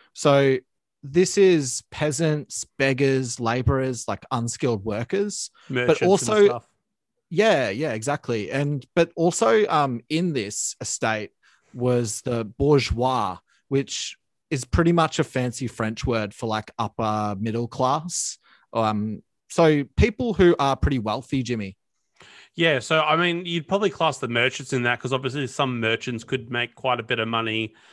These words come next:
Speaker 2: and be quite rich. I wonder if, like, if you're, like, a doctor, you were in that class as well, maybe,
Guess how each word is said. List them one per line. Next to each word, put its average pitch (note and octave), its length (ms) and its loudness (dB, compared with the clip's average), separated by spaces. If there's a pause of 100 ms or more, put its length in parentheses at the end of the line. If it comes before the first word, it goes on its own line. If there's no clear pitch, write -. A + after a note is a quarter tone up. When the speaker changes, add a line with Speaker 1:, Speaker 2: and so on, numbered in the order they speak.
(200)
Speaker 2:
and A#2+ 440 -4 (720)
be C3+ 120 -2
quite B2 240 -2
rich. B2+ 200 -2
I - 20 2
wonder D3 300 2
if, - 120 -8
like, A#2+ 280 0
if A#2+ 80 -6
you're, B2 160 -2
like, A2 200 -4
a C#3 60 -2
doctor, A#2 420 -6
you B2 160 -4
were B2 200 0
in B2 60 -4
that B2 200 -4
class B2 380 -2
as A2+ 100 -10
well, C3 180 -4
maybe, E3 480 -4